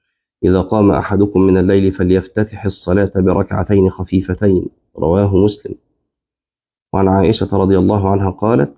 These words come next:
"كان رسول الله صلى الله عليه وسلم إذا قام من الليل افتتح صلاته بركعتين خفيفتين". رواه مسلم. وعنها رضي الله عنها قالت: "كان رسول الله صلى الله عليه وسلم إذا فاتته الصلاة من وجع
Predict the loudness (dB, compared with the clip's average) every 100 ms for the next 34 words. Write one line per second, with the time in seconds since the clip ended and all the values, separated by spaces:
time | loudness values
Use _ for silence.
0 | -2 0 0 -2 0 2 2 0 -2 -2
1 | 0 2 0 0 0 -2 -4 -8 -14 -20
2 | _ _ _ _ _ _ 0 2 2 -2
3 | 0 2 4 4 2 2 0 0 -4 -6
4 | -8 -6 -2 -2 -2 -2 0 -2 -4 -6
5 | -2 -2 -4 -10 -14 -16 -8 -2 -2 -2
6 | _ _ -4 0 0 2 2 0 -2 -4
7 | -4 _ _ _ _ _ _ _ _ _
8 | _ _ _ _ _ _ _ _ _ _
9 | _ _ _ _ _ _ _ _ _ _
10 | _ _ _ -2 2 2 2 2 2 2
11 | 2 0 0 -2 -4 -4 -2 -2 -4 _
12 | _ _ _ _ _ _ _ 0 2 2
13 | 2 2 2 2 0 0 0 2 2 0
14 | 0 0 0 -2 -2 2 2 2 2 0
15 | -2 -2 -2 -4 -6 -14 -14 -4 0 0
16 | 0 2 4 4 2 2 0 0